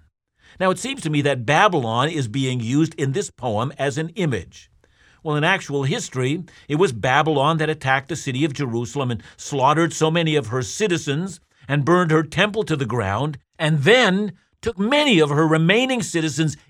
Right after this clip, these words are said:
into Babylon, where they lived out their years in exile.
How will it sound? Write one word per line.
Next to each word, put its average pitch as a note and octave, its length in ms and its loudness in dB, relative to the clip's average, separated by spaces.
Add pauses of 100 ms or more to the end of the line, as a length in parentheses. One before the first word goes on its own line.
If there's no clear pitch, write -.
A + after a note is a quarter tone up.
into A#3+ 400 4
Babylon, A#2 800 -2 (320)
where A2+ 140 -4
they A#2 120 -2
lived C3 300 0
out C3 220 -2
their A#2 200 -2
years A#2+ 380 -2
in A#2 160 -6
exile. A2 640 -10